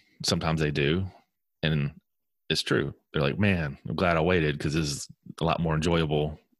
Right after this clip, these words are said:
and it works," and, or they don't, and they're like, "Man, I hate this piece of crap." And I'm like, "Uh, I'll try to tell you, you know, it's the buy once, cry once thing."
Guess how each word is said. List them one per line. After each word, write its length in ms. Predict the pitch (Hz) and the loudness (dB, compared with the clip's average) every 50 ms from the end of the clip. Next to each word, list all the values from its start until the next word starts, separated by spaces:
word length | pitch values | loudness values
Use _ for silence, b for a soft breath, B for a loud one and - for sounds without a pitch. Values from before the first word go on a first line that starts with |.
| _ - | _ -4
and 180 | 78 73 69 | -2 0 -2
it 100 | 69 - | -2 0
works," 380 | 90 90 - 76 - - - - | 0 2 2 0 0 -4 -6 -6
and, 220 | 69 69 71 78 - - _ _ _ _ _ _ _ _ _ _ _ _ - | -4 -4 -4 -6 -8 -14 _ _ _ _ _ _ _ _ _ _ _ _ -2
or 120 | 87 90 | 0 2
they 100 | 78 73 | 2 2
don't, 280 | 71 78 73 73 - - | 2 0 0 0 -2 -4
and 80 | - 71 | -4 -6
they're 60 | 65 - | -6 -6
like, 140 | - - | -4 -2
"Man, 200 | - 92 85 73 | 0 0 0 0
I 40 | 67 | 2
hate 280 | - - 113 113 110 - | 2 2 2 2 2 0
this 140 | 90 82 - | 0 -2 0
piece 220 | - 85 78 - | -2 -2 -2 -2
of 60 | - - | -6 -4
crap." 300 | - 71 67 - - - | -2 -2 -2 -2 -4 -6
And 60 | 58 | -8
I'm 60 | 58 | -8
like, 160 | 53 - - - _ - | -8 -10 -12 -14 _ -10
"Uh, 340 | 60 64 - 58 64 62 64 64 | -8 -6 -6 -4 -4 -4 -4 -4
I'll 300 | 67 69 62 65 65 64 - | -4 -4 -4 -6 -6 -8 -8
try 120 | - - 69 | -8 -8 -8
to 80 | - | -6
tell 200 | - - 98 87 | -4 -2 0 0
you, 200 | 76 - 55 - - | 0 0 -2 -6 -6
you 100 | - - | -4 -4
know, 200 | 69 67 67 69 B B B B B B B B B _ - | -2 -2 -2 -4 B B B B B B B B B _ -4
it's 200 | - 80 - - | -2 -2 0 0
the 180 | 80 80 76 | 2 0 2
buy 200 | 76 73 80 85 85 | 2 2 2 2 2
once, 200 | 80 76 - - | 2 0 -2 -2
cry 240 | - - 82 82 78 | 0 0 2 2 2
once 380 | 64 57 50 - - - - - _ - | 0 -2 -6 -8 -10 -12 -14 -16 _ -4
thing." 280 | 78 67 60 82 78 | -4 -4 -4 -6 -8